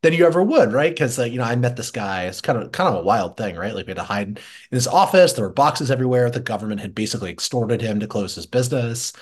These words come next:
And, like, that helped give a window into how modern authoritarianism works. Like, it's much more mafia-like than Hitler-like in its tactics. Um, and, but that, that people were fascinated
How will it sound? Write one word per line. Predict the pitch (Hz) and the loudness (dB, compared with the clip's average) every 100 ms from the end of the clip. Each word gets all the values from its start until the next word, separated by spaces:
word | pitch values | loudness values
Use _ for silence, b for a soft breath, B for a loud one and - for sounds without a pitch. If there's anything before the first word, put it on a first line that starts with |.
| B B B _ - | B B B _ 0
And, | 170 | 2
like, | 156 | 4
that | 185 165 | 4 2
helped | 151 196 - | 2 0 2
give | 165 | 0
a | |
window | 156 196 240 131 | 2 4 6 4
into | 104 104 | 2 -2
how | - 127 123 117 113 117 | -4 0 2 2 0 0
modern | 123 123 107 | 0 0 -4
authoritarianism | - 113 - 104 101 104 101 | -10 -12 -10 -8 -6 -6 -2
works. | 226 - - | 0 0 -2
Like, | 104 - | -10 -8
it's | 127 | -4
much | 120 | -4
more | 113 107 | -4 -2
mafia-like | 104 113 120 87 80 76 78 - | 0 0 -2 -6 -8 -12 -12 -10
than | 87 87 90 b b _ | -10 -10 -18 b b _
Hitler-like | 156 123 95 - - 107 - _ _ _ | -2 -2 -8 -14 -16 -16 -16 _ _ _
in | 117 | -10
its | 98 | -4
tactics. | - 135 - 82 - - - B B B - | -2 -2 -2 -12 -12 -14 -14 B B B -2
Um, | 156 135 127 131 | 2 4 2 0
and, | - 175 143 | 0 -2 0
but | 180 180 | 0 2
that, | 185 190 156 | 4 4 2
that | 180 175 - | 2 2 -2
people | - 151 151 | -12 -10 -2
were | 180 | -2
fascinated | 180 226 208 202 110 87 98 | 0 -2 -2 -4 -4 -8 -14